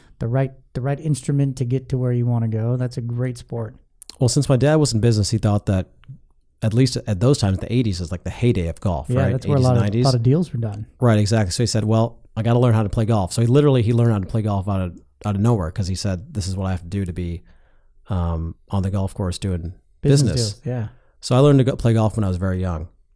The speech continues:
Speaker 1: Wow.
Speaker 2: So I played all the way, um, through high school. I was the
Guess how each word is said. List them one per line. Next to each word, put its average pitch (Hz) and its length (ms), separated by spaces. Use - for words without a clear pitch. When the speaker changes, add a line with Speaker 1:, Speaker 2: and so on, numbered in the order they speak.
Speaker 1:
Wow. 117 280
Speaker 2:
So - 160
I - 20
played 113 280
all 113 180
the 117 80
way, 107 360
um, 95 420
through 113 140
high 107 140
school. 113 240
I 104 60
was 92 160
the 95 320